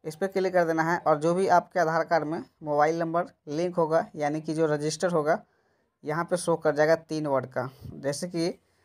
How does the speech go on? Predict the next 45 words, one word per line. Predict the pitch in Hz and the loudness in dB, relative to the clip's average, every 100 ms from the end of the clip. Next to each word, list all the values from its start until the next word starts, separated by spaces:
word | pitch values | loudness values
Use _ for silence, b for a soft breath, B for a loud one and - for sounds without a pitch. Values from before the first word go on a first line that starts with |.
| _ _ _ - | _ _ _ -2
आपके | 151 - 180 | -2 0 -2
फैमिली | 175 170 175 | 0 2 2
में | 180 180 | 0 0
ये | 160 143 170 190 | 0 -2 0 2
लास्ट | 175 147 170 - | 6 8 8 4
का | - 175 | 4 6
आठ | 135 151 | 8 8
सौ | - 175 | 6 -2
छत्तीस | 175 160 180 175 | -2 -4 -8 -2
नंबर | 156 151 165 | -2 2 0
किसके | 165 156 180 | 0 -4 0
पास | 175 147 165 | 6 6 4
है, | 233 - _ _ _ _ _ _ _ _ | -2 -6 _ _ _ _ _ _ _ _
तो | 170 196 202 - | 0 2 0 -2
यही | 170 175 | -2 0
नंबर | 190 180 175 | 0 2 4
आपका | 170 175 | 2 0
लिंक | 165 175 170 | -2 -2 0
है। | 185 | 4
अगर | 165 156 | 4 4
कोई | 156 170 | 2 -4
भी | 180 | -2
मोबाइल | 190 170 170 175 | -2 4 4 4
नंबर | 165 165 | 0 -2
लिंक | 160 170 | -2 -6
नहीं | 160 160 165 | -2 -2 0
है | 170 - | -2 -6
तो | 151 | -12
कोई | 156 165 | -4 -2
नंबर | 160 160 160 | 0 0 0
यहाँ | 160 | 0
पे | 170 | -2
शो | - 175 | 0 2
नहीं | 170 160 | 2 2
करेगा। | 151 143 175 208 - | 2 4 2 0 -4
आपको | 143 - 170 | -4 -2 -6
यहाँ | 165 | -4
पे | 160 170 | -6 -10
जो | 160 | -10
देखने | 139 139 - 143 151 165 165 | -10 -12 -6 -6 -6 -4 -4
को | 151 | -2
मिलेगा | 156 143 160 208 _ _ _ _ _ - | -2 2 2 0 _ _ _ _ _ -6
एन | 156 180 | -4 -2
यू | 165 165 185 - - | -2 -2 -2 -6 -16
डबल | 139 151 170 | -2 0 0